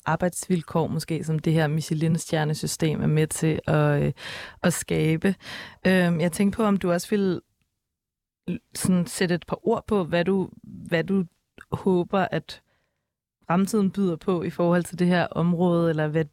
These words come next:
hvad du ligesom har planlagt at skulle videre med nu?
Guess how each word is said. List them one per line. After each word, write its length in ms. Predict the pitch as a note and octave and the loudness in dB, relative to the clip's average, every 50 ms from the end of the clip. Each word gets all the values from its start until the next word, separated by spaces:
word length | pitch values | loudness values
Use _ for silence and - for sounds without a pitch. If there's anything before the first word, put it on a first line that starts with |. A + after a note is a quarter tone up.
| - - | -6 -4
hvad 100 | F3 E3 | -2 -2
du 120 | - G3 | 0 2
ligesom 280 | G3 F#3+ F#3 F#3 F#3 F3+ | 2 2 4 4 2 2
har 100 | F3 - - | 2 0 -2
planlagt 500 | - - D#3+ E3 F3 F3 E3+ E3+ - - | -4 -4 -2 -2 0 0 0 -2 -2 -4
at 60 | E3+ | -6
skulle 240 | - - - E3 D#3 | -6 -6 -8 -4 -2
videre 320 | E3+ E3+ F3 G3 G3 F#3 | 0 2 2 4 4 4
med 160 | E3+ E3 E3 | 2 2 2
nu? 240 | E3+ E3+ F3 F3+ G#3 | 2 4 2 2 0